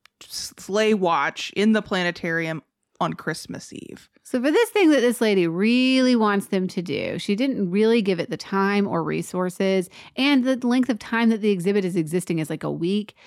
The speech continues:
Speaker 2: I don't know. I, I don't, that doesn't feel like cornerstone of the community, hub of the community level.
Speaker 1: It does feel like mismanaging a nonprofit, which
Speaker 2: <laughs>
Speaker 1: is very real. Um, <laughs>
Speaker 2: Oh, yes, yes, yes, yes. And then I, I'm just also thinking about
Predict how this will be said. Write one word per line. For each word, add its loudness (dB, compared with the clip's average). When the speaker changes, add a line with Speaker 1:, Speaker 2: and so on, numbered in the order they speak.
Speaker 2:
I -4
don't 2
know. -2
I, -4
I 0
don't, -2
that 0
doesn't 0
feel 0
like -4
cornerstone 0
of 0
the 0
community, 0
hub -2
of -2
the 0
community 0
level. 0
Speaker 1:
It 0
does 0
feel 2
like 0
mismanaging 0
a -2
nonprofit, -4
which -2
Speaker 2:
<laughs> -2
Speaker 1:
is 0
very 2
real. -2
Um, -2
<laughs> -4
Speaker 2:
Oh, 2
yes, -2
yes, -12
yes, -14
yes. -14
And 2
then 0
I, -2
I'm 2
just 0
also -2
thinking -2
about -2